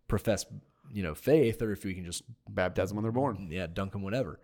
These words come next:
Speaker 1: So, like, that's just, like,
Speaker 2: Yeah.
Speaker 1: it's untenable. You can't maintain that.
Speaker 2: Right.
Speaker 1: Uh, so it's actually helpful to unity.
Speaker 2: Mm-hmm.
Speaker 1: So.
Speaker 2: And, and, and I really think, like, it's, it's the job of the mature
Speaker 1: Yes.
Speaker 2: to,
Speaker 1: Oh, yes.
Speaker 2: to set the standard for,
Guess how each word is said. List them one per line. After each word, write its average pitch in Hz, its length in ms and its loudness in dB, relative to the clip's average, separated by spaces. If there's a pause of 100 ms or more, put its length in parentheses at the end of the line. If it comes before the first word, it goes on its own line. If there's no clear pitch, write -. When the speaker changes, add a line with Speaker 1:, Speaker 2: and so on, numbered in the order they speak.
(280)
Speaker 1:
So, 104 480 2 (120)
like, 87 160 -10
that's 147 160 4
just, 110 180 -2
like, 85 260 -6 (120)
Speaker 2:
Yeah. 82 240 -2 (500)
Speaker 1:
it's - 120 4
untenable. 98 680 2
You 90 60 -12
can't 95 200 -2
maintain 80 420 -10
that. 58 320 -14
Speaker 2:
Right. 80 240 -2 (340)
Speaker 1:
Uh, - 80 -8
so - 100 -6
it's 107 100 -2
actually 127 260 4
helpful 110 460 0
to 90 120 -8
unity. 82 480 -10 (120)
Speaker 2:
Mm-hmm. 85 260 -6 (240)
Speaker 1:
So. - 180 -12
Speaker 2:
And, 123 120 0
and, 139 200 4
and 143 100 4
I 139 40 4
really 170 240 6
think, 113 260 0
like, 98 260 2
it's, 123 200 0 (200)
it's 131 180 4
the 131 120 4
job 117 380 6
of 101 160 0
the 104 100 -2
mature 98 880 -2 (400)
Speaker 1:
Yes. 92 460 -4
Speaker 2:
to, - 200 6
Speaker 1:
Oh, 110 340 10
yes. 90 500 -6
Speaker 2:
to 113 440 8 (320)
set - 500 4
the 107 80 -6
standard 117 600 0
for, 90 540 -2